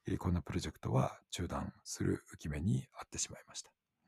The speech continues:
医師会がですね、このプロジェクトに反対した理由は実は三つありまして、一つはですね、えー、この情報センターが政府による医療費削減に使われてしまうんではないかと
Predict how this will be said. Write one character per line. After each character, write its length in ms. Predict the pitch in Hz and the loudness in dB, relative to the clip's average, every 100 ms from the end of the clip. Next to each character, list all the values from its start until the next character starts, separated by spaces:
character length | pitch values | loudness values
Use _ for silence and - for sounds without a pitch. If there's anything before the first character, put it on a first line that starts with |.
| _ - - - - - - - _ - | _ -18 -16 -14 -16 -16 -20 -20 _ 2
医 80 | |
師 80 | - | 6
会 160 | - 175 | 10 8
が 100 | - | 8
で 120 | - | 4
す 160 | - 90 | 2 2
ね、 220 | 85 - | 2 0
こ 140 | - 113 | 4 4
の 100 | - | 6
プ 100 | 131 | 6
ロ 40 | |
ジ 80 | 131 | 6
ェ 40 | |
ク 80 | 117 | 6
ト 100 | 110 | 2
に 80 | 107 | 0
反 200 | 107 101 | 2 2
対 160 | 101 | 2
し 60 | 98 | 2
た 100 | 101 | 2
理 120 | 95 | 2
由 120 | 95 | 4
は 100 | 90 | 2
実 260 | 87 92 110 | 2 0 2
は 60 | 87 | 2
三 140 | 85 | -2
つ 180 | - 131 | 2 4
あ 40 | |
り 100 | 113 | 4
ま 120 | 101 | 2
し 100 | 92 | 0
て、 220 | - - - _ _ _ _ | -4 -8 -10 _ _ _ _
一 200 | - 160 | 4 4
つ 100 | - | 6
は 100 | 107 | 4
で 120 | - | 2
す 120 | - 123 | 2 4
ね、 200 | 135 - _ _ _ _ - | 4 2 _ _ _ _ -2
え 140 | 104 | 0
ー、 20 | |
こ 140 | - 113 | 4 6
の 240 | 110 - - | 6 4 -2
情 180 | - 123 | 4 6
報 100 | 127 | 8
セ 120 | 123 | 8
ン 80 | 117 | 6
タ 140 | - | 2
ー 100 | 76 | -2
が 160 | - - | 0 0
政 320 | - - - | 2 2 4
府 80 | 101 | 2
に 100 | 73 | 0
よ 100 | - | -2
る 200 | - - | -2 0
医 60 | |
療 120 | - 101 | 4 4
費 120 | - | 2
削 260 | 87 - | -2 -2
減 180 | 87 90 | 0 4
に 220 | 117 - - | 4 2 -4
使 160 | - - | -2 2
わ 80 | 135 | 4
れ 60 | |
て 60 | 139 | 4
し 120 | - | 6
ま 60 | 147 | 8
う 40 | |
ん 20 | |
で 80 | 123 | 8
は 80 | - | 4
な 100 | - | -2
い 60 | - | -6
か 120 | |
と 80 | - | -12